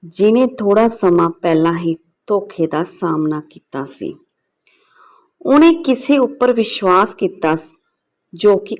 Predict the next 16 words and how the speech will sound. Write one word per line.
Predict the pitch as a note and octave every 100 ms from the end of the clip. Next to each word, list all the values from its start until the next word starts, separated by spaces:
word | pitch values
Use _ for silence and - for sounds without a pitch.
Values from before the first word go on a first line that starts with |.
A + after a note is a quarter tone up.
| -
ਅਸਲ | F3+ - G3+ F3+
ਵਿੱਚ | E3+ - - _ _ _
ਧੋਖੇਬਾਜ਼ | A3 G#3+ - E3+ D#3 C#3 C3+ -
ਸੀ, | - - - _ _ _ _ _ _ _ _ _ _ _ _ -
ਕਿ | D#4 - C#4+
ਉਸ | C#4 - D4+
ਹਾਦਸੇ | C#4+ A#3 G3+ G3 - G#3+
ਨੇ | F#3+ F3+ F3+ - _ G3
ਉਸ | F#3+ -
ਨੂੰ | F3 E3 - _ _ _ -
ਅੰਦਰੋਂ | F#3 E3+ E3 E3 E3 _ _ _ _ _ _ _
ਤੋੜ | A3+ A3 A3
ਕੇ | A3 A3
ਰੱਖ | G#3 F#3+ -
ਦਿੱਤਾ | E3 D3+ - D3
ਸੀ। | D#3 B2